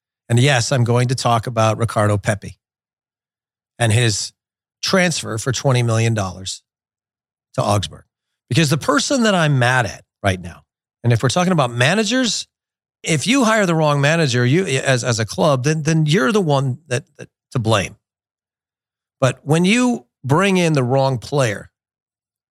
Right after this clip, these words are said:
and it doesn't work, there's plenty of reasons why it's not gonna work. But I feel like this is exactly like buying a house, because I bought, I have a couple of properties here in Las Vegas.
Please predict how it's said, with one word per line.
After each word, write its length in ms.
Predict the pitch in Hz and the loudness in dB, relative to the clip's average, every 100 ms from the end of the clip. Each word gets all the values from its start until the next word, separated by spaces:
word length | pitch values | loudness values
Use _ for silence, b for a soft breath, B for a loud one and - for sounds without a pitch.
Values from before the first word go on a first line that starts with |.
| _ _ _ _ _ - - | _ _ _ _ _ -10 0
and 100 | 139 | 0
it 80 | 123 | 2
doesn't 320 | 185 156 139 | 0 -2 -2
work, 280 | 139 113 104 | 0 0 0
there's 160 | 147 | -4
plenty 340 | - - 240 175 | -4 -10 -2 0
of 160 | 92 | 0
reasons 360 | - 180 117 98 | -2 -2 -2 -4
why 340 | 101 98 101 | -8 -8 -8
it's 200 | 107 101 | -6 -6
not 200 | 123 107 | -4 -6
gonna 160 | 104 95 | -6 -6
work. 420 | 95 85 104 - _ _ _ _ _ _ _ _ _ - | -2 -2 -2 -8 _ _ _ _ _ _ _ _ _ -4
But 120 | 131 | -2
I 220 | - 202 | 0 0
feel 560 | 214 - - 190 233 226 | -2 -6 -2 0 2 2
like 280 | 180 147 127 | 2 0 0
this 220 | 131 151 | 0 0
is 140 | 139 | 0
exactly 640 | 143 120 139 147 147 - 143 | -2 -2 0 0 0 0 2
like 220 | 131 123 | 2 0
buying 340 | 117 117 117 117 | 0 2 2 2
a 40 | |
house, 360 | 107 107 - - | 2 0 -4 -4
because 220 | 135 165 | 0 2
I 120 | 262 | 0
bought, 380 | 190 175 135 - _ 139 | 0 0 -2 -6 _ -6
I 120 | 147 | -2
have 260 | 180 196 | 2 2
a 40 | 185 | 2
couple 240 | 190 165 | 0 0
of 60 | 139 | -2
properties 460 | 143 127 139 123 | 0 0 0 -4
here 160 | - 120 | -2 -4
in 80 | 117 | -4
Las 200 | 107 104 | -4 -2
Vegas. 360 | 139 127 - | 0 -2 -6